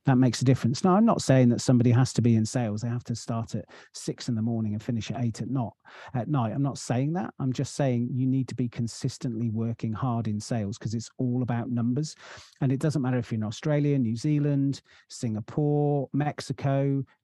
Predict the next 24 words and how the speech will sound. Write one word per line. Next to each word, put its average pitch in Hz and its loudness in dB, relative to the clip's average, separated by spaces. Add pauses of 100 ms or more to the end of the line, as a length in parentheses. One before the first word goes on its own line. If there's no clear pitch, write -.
um, 107 -2
North 139 0
America, 135 0
Middle 135 -2
East, 151 -2
U 135 0
K, 143 0
Europe, 139 0 (100)
doesn't 143 0
matter. 120 -4 (420)
It, 156 -4
those 156 2
doing 156 0
the 135 0
numbers 131 -2
will 120 -4
get 110 -4
the 131 -6
results. 110 -6
It's - -10
as - -12
simple 123 -4
as 110 -4
that. 135 -6